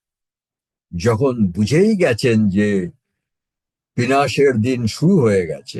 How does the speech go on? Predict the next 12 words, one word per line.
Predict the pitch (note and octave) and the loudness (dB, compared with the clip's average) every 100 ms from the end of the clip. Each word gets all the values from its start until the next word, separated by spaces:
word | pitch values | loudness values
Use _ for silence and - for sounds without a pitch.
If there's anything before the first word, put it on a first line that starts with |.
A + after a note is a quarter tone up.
| E2+ | -12
সঞ্জয় | - G#2+ B2 C#3 D3+ | -4 -4 0 0 0
তখন | D#3 C#3 D#3 | -2 -4 -4
ধৃতরাষ্ট্রকে | G2 G2+ B2+ C3 B2 - D#3+ - F3 F#3+ - _ _ _ _ | -2 -2 0 -2 -4 -4 -4 -2 -2 -4 -8 _ _ _ _
পরিষ্কার | A2+ E3 - G3+ F#3 | 0 0 0 0 0
ভাষায় | F3 G2+ A2 D#3+ F3 | 0 -4 -2 0 0
কয়েকটা | - A2 A#2 - C3+ | 0 -2 -2 -4 -6
কথা | A2+ G#2 C#3 G#2+ D#2+ | -4 -6 -4 -4 -2
বললেন। | G#2+ A#2+ - - | -2 0 -2 -4
সেই | - - G#2+ | -10 -4 -4
শ্লোকগুলো | - C#3+ E3 E3 G3 F3+ | -2 0 0 0 0 0
একটু | E3 - | 0 0
মনোযোগ | A#2 G2 B2 C3 | -2 0 -2 -4